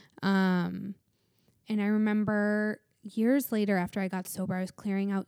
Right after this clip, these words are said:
an old email, and around that time, all I got, I got s-, a no subject line email, and, and it had just, like, times and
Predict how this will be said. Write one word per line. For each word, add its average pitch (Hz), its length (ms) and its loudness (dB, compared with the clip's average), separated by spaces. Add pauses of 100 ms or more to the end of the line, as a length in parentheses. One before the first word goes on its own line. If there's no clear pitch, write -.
(140)
an 202 140 -4
old 196 240 -4
email, 196 340 -2
and 190 140 -2
around 180 300 0
that 208 160 -2
time, 185 400 -2
all 190 200 -2
I 208 80 -2
got, 185 280 -4
I 196 100 -4
got 196 260 -4
s-, - 200 -14
a 208 260 -4
no 202 320 6
subject 202 560 -2
line 180 360 -2
email, 170 400 -2
and, 180 140 -4
and 180 180 -2
it 180 200 0
had 185 260 -8
just, 175 220 -8
like, 175 140 -8 (540)
times 214 540 2
and 202 360 0